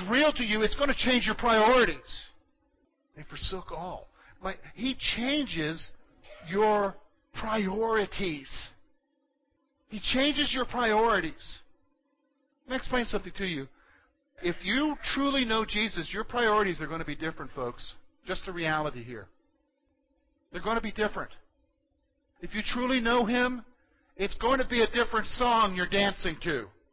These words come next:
Do you understand what I'm saying? It's not gonna be about you anymore. It's gonna be about him. And that's what's going on in Peter's life.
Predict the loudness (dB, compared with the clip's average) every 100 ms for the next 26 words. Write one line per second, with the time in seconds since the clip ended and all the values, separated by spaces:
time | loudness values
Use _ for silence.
0 | _ _ _ _ _ _ _ _ _ -2
1 | 0 2 2 2 2 0 2 2 2 0
2 | -4 2 2 2 0 2 4 4 4 2
3 | 2 2 4 4 2 0 2 2 2 0
4 | -2 -2 0 2 4 4 4 4 4 4
5 | 2 -8 -18 _ _ _ _ _ _ _
6 | _ _ _ _ -4 -2 0 -2 -2 -2
7 | 0 2 2 -2 -4 -4 0 4 4